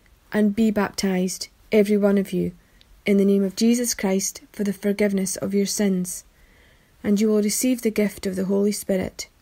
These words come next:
The promise is for you and your children, and for all who are far off, for all whom the Lord our God will call." With many other words he warned them,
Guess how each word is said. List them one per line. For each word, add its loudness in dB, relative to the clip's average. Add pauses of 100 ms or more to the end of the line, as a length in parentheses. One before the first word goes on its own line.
(1080)
The -6
promise 2
is -6
for -2
you 2
and 2
your 0
children, -2 (320)
and 0
for -2
all 0
who -2
are 0
far 0
off, -4 (440)
for -2
all 2
whom 2
the 2
Lord 0
our -2
God -4
will -4
call." -2 (1900)
With -2
many 2
other 4
words 2
he 2
warned 2
them, -4